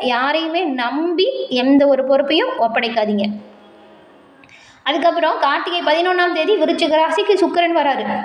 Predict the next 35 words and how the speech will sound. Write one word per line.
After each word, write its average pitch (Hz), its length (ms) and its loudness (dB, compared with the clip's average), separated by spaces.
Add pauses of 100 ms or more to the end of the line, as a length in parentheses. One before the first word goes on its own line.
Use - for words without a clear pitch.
(400)
இந்த 254 220 0
ரா-, 247 320 -2
இந்த 254 160 0
அமைப்பு 339 280 0
பாருங்க, 285 400 0 (420)
உங்க 311 160 2
ராசிக்கு 403 640 0
மூணு, 370 320 4
எட்டு 330 300 0
இந்த 262 140 2
ரெண்டு 302 260 0
இடத்துக்கும் 349 360 2
அதிபதி 311 320 0
தான் 339 120 2
இந்த 349 120 0
சுக்கிரன். 285 440 -2 (320)
அவர் 247 200 0
ஒன்பதாம் 320 500 2
இடத்துக்கு 330 360 0
வராரு 302 320 2
அப்படின்னா, 285 460 -2 (500)
இந்த 269 260 2
நேரம் 330 400 2
ஒரு 277 160 2
உன்னதமான 311 600 2
நேரம். 262 300 -4
அதாவது, 240 360 2
பதினொன்னாம் 320 480 0
தேதிக்கு 285 300 0
அப்புறம் 294 260 0 (200)
எல்லாமே 262 440 0
நல்லதா 262 300 0
நடக்கும். 226 360 -2 (560)
பெற்றோர் 262 440 0
வழியில 254 580 -4